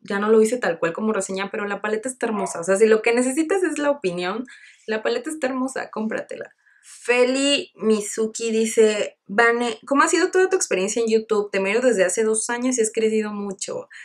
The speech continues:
Muchas gracias. Pues mira, realmente ha sido como que algo que jamás me esperé. Totalmente, nunca, nunca, nunca. Yo cuando abrí el canal fue como que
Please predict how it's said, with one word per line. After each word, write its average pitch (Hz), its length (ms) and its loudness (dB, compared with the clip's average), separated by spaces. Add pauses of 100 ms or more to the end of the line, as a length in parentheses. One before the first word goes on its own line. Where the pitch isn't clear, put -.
(260)
Muchas 208 340 -8
gracias. 202 400 -2
Pues 214 140 -6
mira, 226 300 2
realmente 226 600 -2
ha 214 100 -2
sido 214 400 -4 (600)
como 208 300 2
que 190 220 0
algo 214 480 2
que 190 180 -6
jamás 170 360 -4
me 185 60 -6
esperé. - 320 -12 (800)
Totalmente, 185 960 -6
nunca, 185 500 -4
nunca, 185 420 -6
nunca. 175 460 -12 (540)
Yo 226 300 4
cuando 262 260 6
abrí 190 220 2
el 208 120 -4
canal 226 280 -4
fue 202 180 -8
como 226 220 -10
que 160 260 -12